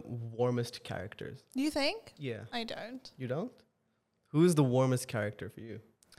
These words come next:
Speaker 2: The original housekeeper.
Speaker 1: The original housekeeper, okay.
Speaker 2: Mm-hmm. I think she was very, she just wanted everybody to be happy all the time. She did her part and more so, and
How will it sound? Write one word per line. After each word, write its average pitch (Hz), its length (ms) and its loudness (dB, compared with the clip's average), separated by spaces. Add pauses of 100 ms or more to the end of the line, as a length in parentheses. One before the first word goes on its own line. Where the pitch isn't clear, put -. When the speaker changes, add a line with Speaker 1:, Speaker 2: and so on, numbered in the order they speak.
(280)
Speaker 2:
The 240 340 0 (220)
original 214 600 -2
housekeeper. 214 840 -10 (300)
Speaker 1:
The 117 80 -4
original 113 280 -2
housekeeper, - 380 -16
okay. 120 140 -8
Speaker 2:
Mm-hmm. - 760 -18
I 247 80 0
think 247 260 0
she 240 220 -2
was 240 260 0
very, 214 640 -2 (520)
she 254 160 4
just 254 180 2
wanted 208 200 -2
everybody 202 420 -4
to 208 100 -6
be 202 100 -4
happy 214 320 -4
all 269 80 0
the 294 80 -4
time. 311 300 -4 (520)
She 226 200 -4
did 214 220 -2
her 240 180 -4
part 247 380 -2 (300)
and 208 240 0
more 240 240 0
so, 240 400 -2 (540)
and 254 420 2